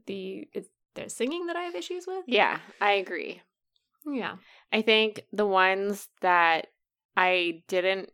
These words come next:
Speaker 2: take issue with at all were the ones that have actually, like, been on Broadway or the West End before, and they, like, know how to sing live. <laughs>
Speaker 1: Yeah, exactly.
Speaker 2: Except for Hugh
Speaker 1: So
Speaker 2: Jackman, 'cause he's done that before,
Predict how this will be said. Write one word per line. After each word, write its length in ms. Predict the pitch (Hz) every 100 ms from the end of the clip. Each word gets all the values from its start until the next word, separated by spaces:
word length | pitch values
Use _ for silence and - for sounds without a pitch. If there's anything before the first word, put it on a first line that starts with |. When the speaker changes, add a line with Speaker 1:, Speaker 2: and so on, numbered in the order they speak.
| -
Speaker 2:
take 260 | 196 190 190
issue 420 | 196 - 202 190
with 280 | 190 190 190 _ _ _ _ _ _ _ _ _ _ _ 196
at 140 | 185
all 420 | 160 160 180 202
were 140 | 190 180
the 100 | 175
ones 260 | 170 170 175
that 80 |
have 120 | 170 165
actually, 440 | 160 160 - 160
like, 320 | 160 156 - _ - 170
been 220 | 180 175
on 580 | 175 175 - 190 196 180 _ _ _
Broadway 500 | 190 185 175 175 170
or 160 | - 170
the 100 | 165
West 300 | 165 160 -
End 300 | 165 160 156 -
before, 420 | 170 170 160 156
and 240 | - 165 165
they, 120 | 165
like, 220 | 196 202 _ _
know 320 | 208 214 220
how 240 | 220 226 214
to 80 | 196
sing 320 | - 208 196
live. 680 | 180 175 170 208 196 - -
<laughs> 40 | - _ _ _ _ - - _
Speaker 1:
Yeah, 480 | 269 330 381 302 214
exactly. 540 | 220 240 294 311 254 208
Speaker 2:
Except 360 | 262 254 302 311
for 100 | 339
Hugh 200 | 311 311
Speaker 1:
So 0 |
Speaker 2:
Jackman, 580 | 254 240 208 185 156 185
'cause 180 | 220
he's 220 | 254 254 247
done 260 | 233 220
that 220 | 196 175
before, 680 | 185 185 185 175 165 165 180